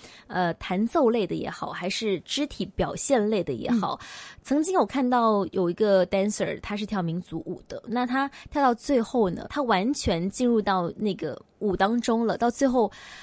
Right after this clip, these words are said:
Speaker 1: 很明显看到他的眼角是有泪光的，你会有这种时刻吗？
Speaker 2: 我经常会有，并且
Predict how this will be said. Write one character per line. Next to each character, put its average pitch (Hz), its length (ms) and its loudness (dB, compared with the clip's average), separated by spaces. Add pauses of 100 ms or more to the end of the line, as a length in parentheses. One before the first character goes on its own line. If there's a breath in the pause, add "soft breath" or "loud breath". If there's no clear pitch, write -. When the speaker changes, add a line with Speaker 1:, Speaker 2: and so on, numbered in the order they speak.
(120)
Speaker 1:
很 240 160 6
明 208 240 6
显 175 240 4
看 202 240 0
到 185 180 4
他 220 240 -2
的 202 300 2
眼 196 240 2
角 196 180 0
是 165 200 0
有 165 100 4
泪 185 300 2
光 165 400 0
的， 175 120 -2
你 196 140 0
会 359 140 4
有 359 80 10
这 202 100 10
种 214 160 2
时 170 200 -4
刻 - 280 -6
吗？ - 160 -12 (560 loud breath)
Speaker 2:
我 190 140 2
经 220 260 2
常 185 260 -2
会 170 180 -4
有， - 280 -8
并 233 140 0
且 165 400 0